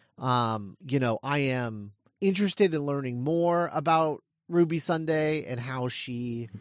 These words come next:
will work as a companion. But I do really like their chemistry. They have really great chemistry. They remind me of, like,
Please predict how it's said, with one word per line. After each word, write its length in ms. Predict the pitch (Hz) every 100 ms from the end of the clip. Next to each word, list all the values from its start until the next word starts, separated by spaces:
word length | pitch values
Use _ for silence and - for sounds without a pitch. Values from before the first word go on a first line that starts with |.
| _
will 200 | 131 123
work 320 | 117 127 131
as 160 | 120 113
a 40 |
companion. 680 | 120 104 123 131 147 160 165 - - -
But 100 | 147
I 80 | 143
do 240 | 113 175
really 220 | 165 156 143
like 200 | 139 156
their 100 | 117
chemistry. 680 | 156 165 175 - 170 170
They 120 | 165 120
have 120 | 107
really 240 | 139 135
great 240 | 120 135 -
chemistry. 500 | 135 127 - 135 131
They 140 | 113
remind 340 | 107 120 120
me 120 | 123 120
of, 120 | 107
like, 240 | 117 104